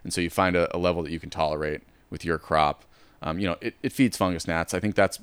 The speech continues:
probably one of the bigger things is shore flying fungus gnats that are gonna be coming in and feeding it, flying around, spreading things around in there. Um, and, you know, there's a little bit of root damage that can happen from fungus gnat larvae. And so you do wanna avoid those things,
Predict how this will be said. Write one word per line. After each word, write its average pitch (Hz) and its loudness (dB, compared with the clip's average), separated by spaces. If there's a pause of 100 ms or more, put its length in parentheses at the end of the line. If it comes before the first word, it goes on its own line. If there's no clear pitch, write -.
(180)
probably 95 4
one 90 0
of - -2
the 85 -4
bigger 82 -2
things 85 -8
is 76 -10
shore 85 0
flying 76 -6
fungus 78 -8
gnats 73 -8
that 73 -8
are - -8
gonna 76 -8
be 76 -12
coming 76 -8
in 76 -8
and 76 -10
feeding 78 -8
it, 73 -8 (320)
flying 82 2
around, 76 -4
spreading 78 -4
things 80 -6
around 73 -6
in 76 -6
there. 73 -6 (400)
Um, 76 -4 (240)
and, 82 -2
you 80 -4
know, 76 -4
there's 87 -2
a 82 -2
little 87 0
bit 82 -4
of 80 -8
root 80 -6
damage 80 -4
that 71 -4
can 80 -8
happen 76 -4
from 78 -10
fungus 78 -6
gnat 76 -2
larvae. 73 -2
And 76 -4
so - -4
you 101 0
do 123 2
wanna 98 0
avoid 80 -4
those 87 0
things, 85 -4